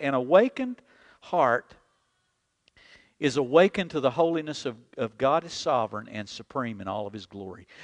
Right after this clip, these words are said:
God is intrinsic in his holiness. In other words, he doesn't depend on anything or anybody else to, to give him glory. He is glorious in himself.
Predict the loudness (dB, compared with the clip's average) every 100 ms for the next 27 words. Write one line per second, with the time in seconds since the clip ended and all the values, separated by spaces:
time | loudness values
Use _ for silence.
0 | -12 0 2 2 -2 -12 -14 -10 -8 -8
1 | -10 -12 -12 -12 -10 -6 -4 -2 -6 -10
2 | -14 -14 -10 -4 -2 0 0 0 -2 -12
3 | -20 -20 -12 -2 6 8 8 4 -8 -6
4 | -4 0 0 -2 -8 -8 -8 -6 -4 -4
5 | -4 2 2 2 0 -2 -4 -10 -8 -6
6 | -6 -10 -20 -20 -16 -8 -8 -8 -10 -10
7 | -8 -8 -12 _ _ -12 -10 -10 -12 -12
8 | -14 -10 -8 -6 -8 -12 -20 -18 -18 -16
9 | -14 -12 -14